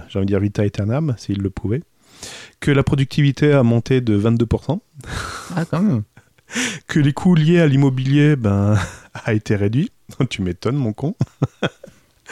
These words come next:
Speaker 1: Que les entreprises ont fait beaucoup d'économies sur les frais de déplacement. Tu m'étonnes aussi. <laughs>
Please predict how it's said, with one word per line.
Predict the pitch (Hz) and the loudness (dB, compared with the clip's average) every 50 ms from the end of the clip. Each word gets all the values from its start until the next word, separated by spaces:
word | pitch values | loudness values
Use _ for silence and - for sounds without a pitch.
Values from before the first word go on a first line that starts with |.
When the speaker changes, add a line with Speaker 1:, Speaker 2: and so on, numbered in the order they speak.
| 196 208 220 214 196 185 175 165 151 139 - - | -4 -4 -2 -4 -6 -6 -8 -8 -10 -12 -12 -12
Speaker 1:
Que | - - - 147 | -10 -2 0 2
les | 139 139 139 135 131 | 4 4 4 4 4
entreprises | 143 139 - 139 - - 160 151 143 | 2 2 2 0 0 2 2 2 2
ont | 131 | 2
fait | - - 135 | 2 2 0
beaucoup | 135 139 - - 156 | 0 0 0 0 0
d'économies | 131 131 - - 147 139 139 139 139 139 139 139 135 | 0 0 0 0 2 2 4 4 4 4 4 2 2
sur | - 135 | 2 0
les | 117 110 | 0 0
frais | - - 117 | 0 0 0
de | 117 | 0
déplacement. | 110 104 - 113 107 - - 131 185 - - 160 - _ _ | 0 0 0 -2 -2 0 -2 -2 -2 -4 -8 -12 -14 _ _
Tu | - - 101 | -8 -4 -2
m'étonnes | 98 95 95 - - 95 95 98 | -2 -2 -2 -2 -4 -2 -2 -4
aussi. | 95 - - 151 226 - | -4 -4 -6 -8 -8 -8
<laughs> | _ | _